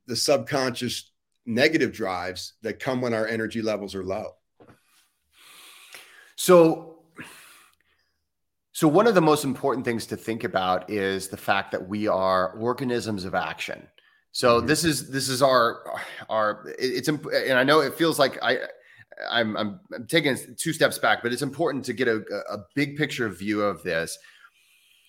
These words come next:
Speaker 2: because, uh, it,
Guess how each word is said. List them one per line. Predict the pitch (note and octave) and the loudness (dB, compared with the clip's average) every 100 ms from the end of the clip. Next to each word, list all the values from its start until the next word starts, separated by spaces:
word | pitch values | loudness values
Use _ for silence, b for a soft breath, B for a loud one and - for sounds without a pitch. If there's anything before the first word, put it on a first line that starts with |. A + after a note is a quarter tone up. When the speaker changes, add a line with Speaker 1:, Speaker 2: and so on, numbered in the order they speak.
| b | b
Speaker 2:
because, | C3 C3 C3+ B2+ B2 - - _ _ _ - | -2 4 6 6 4 -2 -10 _ _ _ -4
uh, | A#2 A#2 A2+ - - - - _ _ - | -2 -2 -4 -12 -16 -16 -20 _ _ -12
it, | C#3+ - - | -10 -10 -14